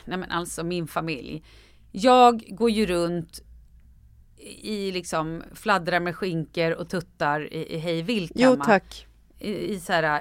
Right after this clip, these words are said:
Speaker 1: ibland så kommer jag upp med bara någon t-shirt och har typ inga trosor under och då är det liksom, då fladdrar, alltså mina barn får ju liksom ibland bara, "Åh, sätt på dig."
Speaker 2: Ja.
Speaker 1: Men, eh, ja.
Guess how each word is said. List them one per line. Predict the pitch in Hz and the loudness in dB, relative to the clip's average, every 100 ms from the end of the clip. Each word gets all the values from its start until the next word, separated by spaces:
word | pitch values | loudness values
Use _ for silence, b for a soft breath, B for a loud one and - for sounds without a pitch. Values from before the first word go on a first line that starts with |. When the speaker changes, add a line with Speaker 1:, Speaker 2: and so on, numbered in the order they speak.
| 196 | -2
Speaker 1:
ibland | 196 226 220 214 196 180 | 0 4 4 2 -4 -10
så | 214 | -8
kommer | - 208 | -4 -2
jag | 180 | -4
upp | 170 - | -4 -8
med | 175 | -2
bara | 180 | 0
någon | 170 165 | 0 -4
t-shirt | - 196 175 - 156 165 | -6 -8 -6 -6 -4 -4
och | 156 | -6
har | |
typ | 160 165 | -6 -8
inga | 180 175 180 | -6 -4 -6
trosor | 175 165 143 170 | -6 -8 -6 -6
under | 151 156 151 | -4 -4 -4
och | 156 | -4
då | 180 170 | -4 -2
är | 165 | -2
det | 156 | -4
liksom, | 151 147 156 | -6 -8 -10
då | 156 | -10
fladdrar, | - 165 147 156 | -4 -4 -4 -6
alltså | 175 175 165 b b b | -4 -6 -8 b b b
mina | 196 202 190 165 | -4 -2 -2 -8
barn | - - 202 190 170 | -6 0 2 2 0
får | - 180 | -4 -4
ju | 160 | -2
liksom | 151 170 156 | -6 -8 -6
ibland | 156 156 | -4 -4
bara, | 156 - | -4 -6
"Åh, | - - | -10 -10
sätt | - 196 | -8 -4
på | - 175 | -2 0
dig." | 127 - 151 - _ _ _ _ - _ _ _ - | -2 -6 -14 -18 _ _ _ _ -20 _ _ _ 0
Speaker 2:
Ja. | 214 202 | 4 6
Speaker 1:
Men, | 185 180 | 4 0
eh, | 175 170 | -2 4
ja. | 220 294 | 6 6